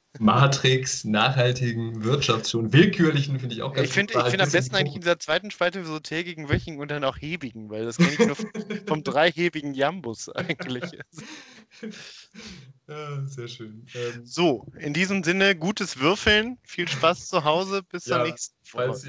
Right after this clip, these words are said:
Speaker 1: falls ihr, falls ihr Hörerinnen und Hörer das, das Bild haben wollt dazu und auch euch privat,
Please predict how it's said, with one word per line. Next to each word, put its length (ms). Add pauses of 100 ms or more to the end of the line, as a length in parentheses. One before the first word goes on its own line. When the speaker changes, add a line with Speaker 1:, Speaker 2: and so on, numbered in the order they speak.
(120)
Speaker 1:
falls 260
ihr, 320
falls 260
ihr 140
Hörerinnen 400
und 100
Hörer 320
das, 400
das 200
Bild 240
haben 280
wollt 200
dazu 420
und 300
auch 220
euch 340
privat, 640